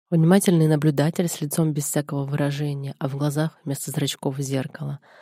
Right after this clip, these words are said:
А может быть, это просто рыба, плавающая в океане жизни, на которую надели камеру GoPro. Зачем современные люди, которым всё стало доступно по заказу, а не расписанию, где не нужно ничего ждать, в мире вечного мерцания и соблазна,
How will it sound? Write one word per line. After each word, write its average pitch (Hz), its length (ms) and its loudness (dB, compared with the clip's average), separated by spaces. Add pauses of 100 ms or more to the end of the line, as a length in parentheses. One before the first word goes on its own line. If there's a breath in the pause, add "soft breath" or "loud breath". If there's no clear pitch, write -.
(200 loud breath)
А 147 140 2
может 180 300 4
быть, 165 120 2
это 175 160 2
просто 165 440 2
рыба, 190 340 2
плавающая 156 640 0
в 143 60 -4
океане 160 400 0
жизни, 165 440 0
на 127 140 -10
которую 156 400 -2
надели 143 400 0
камеру 151 480 0
GoPro. 135 640 -4 (560)
Зачем 170 380 4
современные 160 580 2
люди, 185 320 6
которым 156 540 -4
всё 208 260 0
стало 170 380 -2
доступно 143 480 -2
по 143 140 -2
заказу, 165 640 -2 (320 loud breath)
а 160 80 -2
не 147 140 2
расписанию, 143 760 -2 (220 loud breath)
где 156 140 0
не 165 140 4
нужно 196 220 4
ничего 175 340 4
ждать, 156 480 -2 (400 loud breath)
в - 20 -2
мире 170 300 4
вечного 170 420 0
мерцания 160 680 0
и - 20 0
соблазна, 147 720 -2